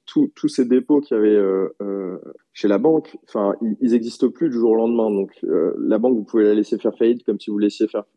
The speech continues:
faire faillite, euh, un autre business qui était mal géré. Mais in fine, le problème, c'est que vous avez du coup plein d'agents dans l'économie qui ont leur monnaie qui a disparu. Donc, vous avez une contraction massive de la masse monétaire.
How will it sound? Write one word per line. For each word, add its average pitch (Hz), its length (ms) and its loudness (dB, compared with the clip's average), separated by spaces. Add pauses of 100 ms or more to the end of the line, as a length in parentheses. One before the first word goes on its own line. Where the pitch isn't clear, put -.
(160)
faire 104 160 -4
faillite, 104 260 -2
euh, 95 340 -2
un 101 120 -2
autre 104 120 0
business 110 340 0
qui 113 100 -2
était 101 100 -4
mal 101 160 -2
géré. 143 240 2 (400)
Mais 107 200 2 (140)
in 123 80 4
fine, 135 220 0
le 160 100 2
problème, 139 320 0
c'est 131 140 -2
que 107 80 -4
vous 107 180 -2
avez 113 220 4
du 113 140 -4
coup 131 100 -2
plein 131 320 0
d'agents 120 360 2
dans 117 100 0
l'économie 110 520 2
qui 101 340 -4 (100)
ont 95 440 -4
leur 101 280 2
monnaie 110 260 2
qui 107 140 -4
a - 20 -2
disparu. 104 400 -2
Donc, 110 180 -6
vous 98 60 -2
avez 98 100 0
une 98 120 -4
contraction 107 400 -4
massive 110 280 -2
de 107 80 0
la 101 60 2
masse 98 220 -6
monétaire. 101 340 -2